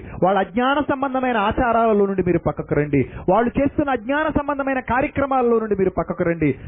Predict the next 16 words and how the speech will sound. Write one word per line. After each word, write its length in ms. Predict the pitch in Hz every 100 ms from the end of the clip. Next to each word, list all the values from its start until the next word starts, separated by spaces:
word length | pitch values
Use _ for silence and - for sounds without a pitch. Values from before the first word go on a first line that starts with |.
| -
వాటిని 340 | 135 147 143 143
మీరు 200 | 135 123
నమ్మాల్సిన 600 | 123 127 123 120 - 110
అవసరత 480 | 113 113 113 113 104 92 85 - _ - - -
లేదు, 360 | 92 87 - 76 - - - - - _ _ - - - -
వాటిని 360 | 147 247 247
మీరు 180 | 247 214
ఆల-, 320 | 160 202 262 175
ఆచరించాల్సిన 760 | 208 294 269 247 240 226 208
అవసరత 380 | 180 170 170 156
లేదు, 240 | 127 120 113 - - -
వాటిని 360 | 170 202 185
మీరు 220 | 170 151 131 - -
వెంబడించాల్సిన 840 | 123 147 175 190 180 165 160 - 135
అవసరత 360 | 123 131 117
లేదు. 240 | 113 113